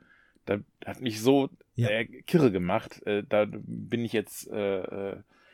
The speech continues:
Speaker 1: also ich hab, hab Wolf of Wall Street gesehen. Ich hab ihn nicht gesehen, Entschuldigung, ich muss das noch. Ähm, und jetzt bin ich, äh, heftiger Antikapitalist, weil ich, ich konnte das alles nicht mehr, nicht mehr ab. Das könnte ja sein. Ähm,
Speaker 2: Mhm.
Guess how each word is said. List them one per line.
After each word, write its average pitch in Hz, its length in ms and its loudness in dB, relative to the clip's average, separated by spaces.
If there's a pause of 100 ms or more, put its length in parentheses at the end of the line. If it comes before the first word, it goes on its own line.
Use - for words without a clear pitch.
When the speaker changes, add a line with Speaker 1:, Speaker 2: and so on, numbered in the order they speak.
(160)
Speaker 1:
also 98 220 -4
ich - 160 -6
hab, - 140 -4
hab 117 160 -2
Wolf 131 240 6
of 113 160 0
Wall 120 200 6
Street - 260 2
gesehen. 120 560 2 (160)
Ich - 140 -10
hab 80 160 -4
ihn 82 60 -2
nicht 95 160 -8
gesehen, 90 280 -6
Entschuldigung, 85 540 -8
ich - 220 -20
muss - 180 -10
das - 140 -6
noch. 98 220 -6 (460)
Ähm, 117 520 6
und 123 200 2
jetzt 107 220 0
bin 123 120 2
ich, 120 260 -4
äh, 117 400 0 (180)
heftiger 120 480 2
Antikapitalist, 104 800 0
weil 98 220 4
ich, 98 100 -8
ich - 280 -14
konnte 107 180 0
das - 60 -6
alles 95 180 -2
nicht 101 100 -4
mehr, 87 220 2
nicht 104 160 -6
mehr 95 140 0
ab. - 180 -4 (480)
Das - 140 0
könnte 135 200 6
ja 101 60 4
sein. 95 360 0 (720)
Ähm, 120 560 2 (600)
Speaker 2:
Mhm. 110 280 -4